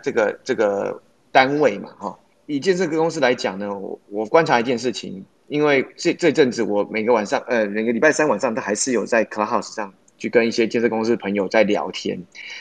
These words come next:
那我们发现每个建商都在喊土地好贵，好贵，好贵，但是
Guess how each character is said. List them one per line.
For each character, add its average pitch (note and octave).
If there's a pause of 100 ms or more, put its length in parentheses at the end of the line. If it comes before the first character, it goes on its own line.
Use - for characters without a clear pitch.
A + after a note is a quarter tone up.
(160)
那 D3 (220)
我 B2+
们 B2+
发 D3
现 B2+ (240)
每 A2
个 B2+
建 C#3
商 B2+
都 C3+
在 C3+
喊 G2
土 -
地 B2+
好 G2+
贵， C3+
好 F#2+
贵， C3
好 F#2
贵， B2 (420)
但 C3
是 C#3